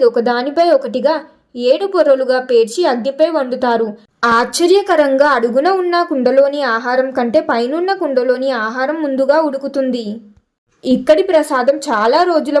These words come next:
పాటు నిల్వ ఉంటుంది. ఇది తీపి, కారపు, పులుపు రుచులతో కూడిన యాభై ఆరు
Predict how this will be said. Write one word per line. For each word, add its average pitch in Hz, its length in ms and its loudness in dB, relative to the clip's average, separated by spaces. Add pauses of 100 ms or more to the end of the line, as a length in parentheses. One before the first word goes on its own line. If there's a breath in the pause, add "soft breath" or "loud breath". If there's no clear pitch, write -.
పాటు 254 320 0
నిల్వ 269 220 2 (120)
ఉంటుంది. 247 380 -4 (540)
ఇది 269 160 -2 (120)
తీపి, 277 400 0 (380)
కారపు, 269 500 0 (280)
పులుపు 285 400 -4
రుచులతో 294 500 -2 (240)
కూడిన 254 360 -2 (260)
యాభై 254 400 -2 (140)
ఆరు 370 180 -2